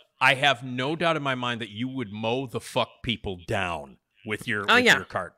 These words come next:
Speaker 1: Like, get the
Speaker 2: Oh, yeah.
Speaker 1: hell out of my <laughs>
Speaker 2: And I'm assuming the,
Speaker 1: Do you
Speaker 2: the logic is still there that hams
Speaker 1: Y-,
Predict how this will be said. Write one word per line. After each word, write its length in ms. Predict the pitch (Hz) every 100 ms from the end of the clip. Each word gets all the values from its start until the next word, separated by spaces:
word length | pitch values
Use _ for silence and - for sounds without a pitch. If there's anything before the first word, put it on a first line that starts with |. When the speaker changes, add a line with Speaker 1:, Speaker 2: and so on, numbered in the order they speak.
| -
Speaker 1:
Like, 260 | 110 - -
get 320 | 143 170 -
the 60 | 175
Speaker 2:
Oh, 40 |
yeah. 120 | 226
Speaker 1:
hell 360 | 151 127 120 -
out 200 | 123 120
of 60 | 120
my 60 | 123
<laughs> 160 | 131 - _ _ - _ _ _ _ - -
Speaker 2:
And 120 | 247
I'm 160 | 277 294
assuming 600 | 294 339 320 294 262 240
the, 300 | - 233 214
Speaker 1:
Do 60 |
you 120 | 196 131
Speaker 2:
the 120 | 196
logic 460 | 196 208 202 208
is 120 | 202 -
still 280 | - 202 185
there 360 | 190 185 175
that 200 | 147 165
hams 840 | - 208 214 190 143 123 139 - -
Speaker 1:
Y-, 120 | 147